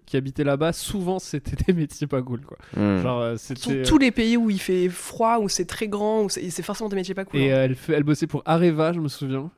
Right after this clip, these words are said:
Speaker 3: Classique.
Speaker 1: Et, euh, elle faisait des autoroutes. Enfin, elle avait un projet d'autoroute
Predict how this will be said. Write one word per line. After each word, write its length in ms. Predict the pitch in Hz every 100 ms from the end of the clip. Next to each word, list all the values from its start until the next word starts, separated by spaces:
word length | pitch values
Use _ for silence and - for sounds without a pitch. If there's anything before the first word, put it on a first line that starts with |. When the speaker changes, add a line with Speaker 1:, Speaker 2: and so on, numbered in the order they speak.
| _
Speaker 3:
Classique. 440 | - - - - 135
Speaker 1:
Et, 220 | 139 135
euh, 240 | 131 131 -
elle 140 | 135
faisait 380 | - 147 139 160
des 340 | 147 123 120
autoroutes. 800 | 170 - 175 147 190 - - - _ -
Enfin, 200 | 151 143
elle 180 | 135 131
avait 240 | 131 127
un 100 | 127
projet 360 | 135 - 156 180
d'autoroute 800 | 165 170 170 151 175 - -